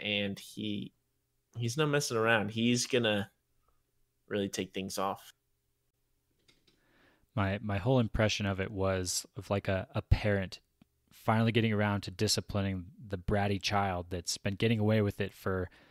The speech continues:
Speaker 2: for weeks and months and, and years maybe, and everyone just turns a blind eye to the kid throwing a tantrum over there.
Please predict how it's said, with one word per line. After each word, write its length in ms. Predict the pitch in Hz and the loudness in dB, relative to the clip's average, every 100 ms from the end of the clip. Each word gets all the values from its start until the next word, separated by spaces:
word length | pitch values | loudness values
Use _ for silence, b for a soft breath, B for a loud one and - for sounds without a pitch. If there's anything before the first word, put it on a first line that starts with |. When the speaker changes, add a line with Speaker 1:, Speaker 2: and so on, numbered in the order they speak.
| b b | b b
Speaker 2:
for 240 | - 98 | -4 -2
weeks 480 | 90 92 110 - - | 0 4 4 2 -2
and 140 | 98 | -2
months 440 | 98 113 107 - - | 2 2 2 -2 -2
and, 300 | 110 92 90 - _ - | -4 -4 -6 -12 _ -4
and 200 | 110 98 | -4 0
years 440 | 104 113 110 98 | 4 6 6 4
maybe, 320 | 98 101 98 | 2 2 2
and 80 | 98 | 2
everyone 220 | 107 113 | 2 2
just 160 | 101 - | 0 0
turns 220 | - 110 | 0 2
a 40 | 101 | 2
blind 400 | 113 107 107 98 | 4 4 4 2
eye 260 | 101 98 | 2 2
to 140 | - 95 | -2 -4
the 120 | 95 | -4
kid 300 | - 107 95 | 0 0 0
throwing 260 | 107 101 | 0 2
a 40 | 95 | 0
tantrum 460 | - 104 98 101 | -2 -4 -2 -2
over 120 | 95 92 | -2 0
there. 260 | 95 92 | 0 -2